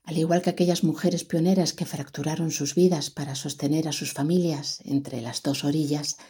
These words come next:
gran parte de las autoras invitadas, como Mónica Ojeda, María Fernanda Ampuero, Natalia García Freire, Bernardita Maldonado, Mafe Moscoso, habitan,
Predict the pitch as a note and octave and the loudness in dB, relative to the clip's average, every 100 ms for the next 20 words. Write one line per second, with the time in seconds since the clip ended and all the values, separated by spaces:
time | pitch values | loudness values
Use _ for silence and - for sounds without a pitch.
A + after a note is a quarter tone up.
0 | - _ _ _ _ _ _ - D#3 D#3+ | -20 _ _ _ _ _ _ -2 -2 0
1 | F3+ G3 F#3 E3+ - D3 D3 F3+ E3 - | 0 4 4 4 0 -2 0 2 2 0
2 | C#3+ C#3+ F3 D#3+ D3+ - - _ _ _ | -2 0 -2 -2 -4 -6 -8 _ _ _
3 | _ D3 C#3 C3+ C3+ C#3+ C#3 C#3 B2 - | _ 2 4 2 -2 0 0 -2 -8 -2
4 | E3 D#3+ D3+ D3+ _ _ - C3+ B2 - | 0 0 -2 -8 _ _ -8 -8 -6 -2
5 | C#3+ D3 C#3+ C#3 C#3 E3+ E3 D#3 D3 - | 2 2 2 0 0 4 4 2 -2 -10
6 | - _ C#3+ C3+ F3+ E3+ D3+ C#3 C3+ - | -20 _ -6 0 0 2 0 -2 -6 -4
7 | C#3+ C3 - E3+ D#3+ D3+ C#3+ C#3+ C3+ C#3+ | -6 -4 0 0 2 -2 -6 -8 -6 -4
8 | C#3 D3+ D3 C#3 C3+ C#3+ D#3+ F3 D3+ C#3+ | -2 -2 -2 -2 -2 0 2 0 0 -2
9 | D3 C#3 C#3+ B2 - F3 E3+ D3 D3 - | -4 -4 -4 -6 -2 0 0 -4 -8 -14
10 | - - - _ _ _ _ _ - D3 | -20 -20 -20 _ _ _ _ _ -4 4
11 | F3+ F3+ D#3+ F3 D#3+ | 4 4 -2 -4 -8